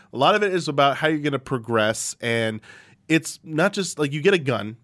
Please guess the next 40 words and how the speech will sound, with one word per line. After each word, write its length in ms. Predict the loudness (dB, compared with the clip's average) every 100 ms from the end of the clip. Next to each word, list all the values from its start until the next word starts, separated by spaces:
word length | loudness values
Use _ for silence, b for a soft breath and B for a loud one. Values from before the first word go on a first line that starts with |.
| -8
you 80 |
do 100 | -2
get 100 | 0
a 60 | 0
gun, 280 | 0 0 0
so 80 | 0
it 60 |
does 140 | -2 -2
become 300 | -4 -6 -4
kind 140 | -2
of 60 | -2
like 160 | -2 -4
a 100 | -4
first-person 600 | -2 -4 -2 -6 -6 -10
shooter. 400 | -8 -10 -10 -12
It's 140 | -10
presented 400 | -4 -2 -2 -2
in 100 | -6
first 380 | -6 -2 -2 -2
person, 500 | -2 -2 -2 -4 -4 B B B B
and 520 | 0 2 2 2 0 -6 -8
you 140 | -8
come 200 | -4 -4
across, 580 | -4 -2 0 0 -2 -10 -14 -18 -18 _
there's 140 | -10
not 160 | -10 -10 _ -8
a 80 | -8
terrible 360 | -4 -2 0 0
lot 140 | 0
of 80 | 0
enemy 280 | -4 -4 -4
variety 400 | -2 -2 0 -2
in 80 | -4
the 80 |
game 220 | -6 -6 -6
at 100 | -6
first. 360 | -4 -4 -6
It's 120 | -10
very 160 | -4 -2
simplistic. 720 | -2 -8 -8 -6 -4 -2 -4